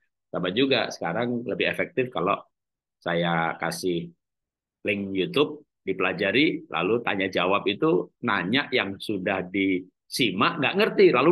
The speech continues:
nanya. Wah, itu bakal efektif banget tuh. Tapi kan nggak semua orang ada waktu begitu, ya tetap saya akan jelaskan juga. Tapi kalau misalnya saya post di W A Group, "Ini modul satu, tolong disimak." Lalu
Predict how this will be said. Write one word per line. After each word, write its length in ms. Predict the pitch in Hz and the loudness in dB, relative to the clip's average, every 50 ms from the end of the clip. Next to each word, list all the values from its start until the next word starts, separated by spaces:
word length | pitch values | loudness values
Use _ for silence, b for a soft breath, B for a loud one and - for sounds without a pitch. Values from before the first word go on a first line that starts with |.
| 175 | 4
nanya. 340 | 185 185 180 170 165 160 170 - | 4 4 4 4 4 2 4 4
Wah, 280 | 175 180 156 143 139 | 4 4 6 4 4
itu 140 | 127 - 147 120 | 4 2 2 2
bakal 160 | 113 113 107 113 | 2 0 0 0
efektif 260 | 107 120 120 120 123 113 | 0 0 0 0 0 0
banget 300 | 127 120 135 131 127 110 107 | 0 2 0 0 -2 -4 -8
tuh. 20 | 104 _ _ _ _ - B B B _ _ | -10 _ _ _ _ -20 B B B _ _
Tapi 160 | - - 90 127 127 | -6 -4 -2 0 0
kan 100 | 139 131 | 0 0
nggak 160 | 120 95 82 | 0 -2 -2
semua 220 | - 107 104 90 87 | -2 -2 0 0 2
orang 320 | 92 104 117 117 113 92 | 2 2 2 0 0 0
ada 160 | 95 92 90 | 0 0 0
waktu 240 | 85 87 87 - - 98 | 0 0 -2 -2 -2 -2
begitu, 420 | 87 90 90 92 90 - 123 135 131 - | -2 0 0 0 2 4 4 4 4 2
ya 140 | 82 85 85 | 0 -2 -2
tetap 180 | - - - - | -4 -4 -4 -4
saya 160 | 98 82 82 | -4 -4 -4
akan 60 | 82 | -4
jelaskan 380 | 82 87 80 76 - - 80 80 82 | -4 -4 -4 -4 -6 -8 -10 -8 -8
juga. 320 | 85 82 80 71 - - | -8 -8 -8 -8 -10 -10
Tapi 160 | - 76 78 85 | -10 -8 -8 -6
kalau 100 | 80 82 | -6 -6
misalnya 540 | 90 90 85 87 90 90 87 85 82 80 - - b b b _ _ _ _ _ | -6 -4 -4 -4 -2 -2 -2 -2 -2 -4 -6 -10 b b b _ _ _ _ _
saya 320 | - - 92 92 92 92 - | -6 -2 0 0 0 0 0
post 240 | 123 120 - - - | 0 -2 -2 -2 -2
di 80 | 107 | -2
W 120 | 92 98 92 | 0 2 2
A 80 | 95 104 | 2 2
Group, 400 | 104 131 147 131 - - - - | 4 4 4 4 4 0 -6 -4
"Ini 180 | 110 123 139 151 | -2 0 2 2
modul 300 | 147 139 131 131 131 123 | 2 2 2 2 2 2
satu, 400 | 139 120 120 - 160 151 127 - | 2 0 4 6 6 6 6 6
tolong 240 | 123 127 135 139 | 4 4 4 6
disimak." 560 | 143 131 135 147 143 160 151 139 - - - - | 4 4 4 4 2 4 4 2 0 -2 -4 -4
Lalu 100 | 95 113 | 0 2